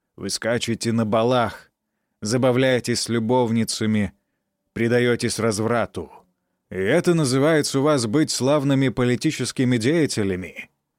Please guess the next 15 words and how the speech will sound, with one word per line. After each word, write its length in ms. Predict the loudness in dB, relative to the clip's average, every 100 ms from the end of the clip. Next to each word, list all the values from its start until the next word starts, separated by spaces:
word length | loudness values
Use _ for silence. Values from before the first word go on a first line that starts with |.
| _ -4
Вы 280 | 0 2 2
на 200 | 2 0
каждом 540 | 0 0 0 0 0
шагу 460 | 0 0 2 2 2
твердите 720 | 0 0 0 0 0 -2 0
о 120 | 0
ваших 440 | 0 -2 -2 -6
предшественниках. 1300 | -4 -4 -4 -2 -2 -2 -6 -6 -6 -8 -12 -12 -20 _ _ _ _ _ -4
Да, 300 | 0 2 2
эти 220 | 2 2
ваши 340 | 2 0 -2
предшественники — 1080 | -2 -2 0 0 0 -4 -2 -2 -2 -6 -10 -12 -20 _ _ _ -6
Окубо, 760 | -2 0 0 0 2 2 2 -2 _ _ _
Кидо, 680 | -2 0 2 2 2 2 -2 -8 _ _ -8
Сайго — 840 | -4 0 0 0 2 2 2 -2